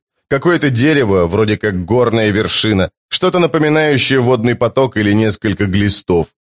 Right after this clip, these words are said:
три летящих птицы или волна, глаз, след волчьей или собачьей лапы и... Тут он задумался. Скорее примитивное изображение определенного женского органа, за рисование которого парням чаще всего дают по голове.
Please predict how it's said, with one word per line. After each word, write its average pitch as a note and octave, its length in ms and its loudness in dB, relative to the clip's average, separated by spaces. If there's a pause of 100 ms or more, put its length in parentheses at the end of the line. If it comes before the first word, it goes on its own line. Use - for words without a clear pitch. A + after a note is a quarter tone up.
(140)
три C#3 160 -2
летящих C3 560 0
птицы B2+ 440 0
или G#2 160 2
волна, F#2+ 600 0 (240)
глаз, B2 680 0
след D#3 400 0
волчьей B2+ 760 0
или G#2+ 200 0
собачьей G#2 540 0
лапы A2 440 0
и... B2 380 -2 (400)
Тут A2 220 0
он G#2 180 2
задумался. G#2 720 0 (220)
Скорее G3+ 360 0
примитивное F3 760 0
изображение D3 640 2
определенного C#3 680 0
женского D3 460 0
органа, A2 560 2 (160)
за A#2 140 0
рисование A2+ 560 0
которого A2 440 0
парням A2 520 0
чаще G2 340 0
всего G2 280 0
дают F2+ 340 0
по F#2+ 100 -2
голове. F2+ 500 0